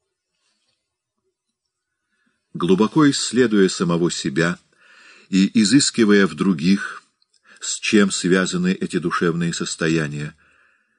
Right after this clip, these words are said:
я нашёл, что они зависят большей частью от предшествовавшего впечатления, произведённого внешними предметами, что внутренне нас непрерывно видоизменяют наши ощущения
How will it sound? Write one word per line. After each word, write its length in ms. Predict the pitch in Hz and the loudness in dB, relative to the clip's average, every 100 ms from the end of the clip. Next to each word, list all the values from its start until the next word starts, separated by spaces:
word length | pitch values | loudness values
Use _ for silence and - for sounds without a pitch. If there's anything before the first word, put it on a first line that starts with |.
| _ | _
я 200 | - 104 151 | -2 0 2
нашёл, 360 | 160 - 175 | 2 2 2
что 260 | - - 127 | 0 0 2
они 240 | 127 151 | 2 0
зависят 460 | 113 110 127 - 117 | 2 2 2 0 -2
большей 360 | 98 131 131 | 0 0 -2
частью 580 | 110 127 123 - 113 110 - - - - - | -2 -2 -2 0 2 2 -2 -20 -20 -20 -4
от 240 | 107 - | -4 -2
предшествовавшего 1300 | - 104 - - 143 - - 123 123 117 - 113 107 | 0 0 0 0 0 0 -4 -2 -2 -2 -4 -2 -2
впечатления, 960 | 104 - - - - 110 127 92 80 71 | -2 -6 -4 -4 -2 2 4 4 0 -4
произведённого 960 | - 85 82 82 87 101 98 92 90 85 | -2 0 0 0 2 2 4 2 2 2
внешними 600 | 90 98 85 - 80 78 | 2 2 2 -4 -4 -2
предметами, 840 | 90 80 95 147 - 85 73 - _ _ _ _ _ _ - - | -2 0 0 -2 0 -4 -4 -12 _ _ _ _ _ _ -20 -10
что 320 | - - 120 | -8 0 2
внутренне 720 | 110 120 180 185 110 92 82 85 | 4 4 4 4 2 0 0 2
нас 420 | 120 139 - - | 2 0 -4 -6
непрерывно 800 | 110 120 - 113 117 165 165 151 | 0 0 2 4 6 4 4 2
видоизменяют 1040 | 143 135 127 120 98 104 113 147 143 - 92 | 2 2 4 2 2 2 4 4 2 0 0
наши 380 | 127 131 - | 0 0 -4
ощущения 1120 | 117 104 - - 98 - - 139 139 131 120 | -4 -4 -8 -8 -10 -8 -2 -2 0 0 -2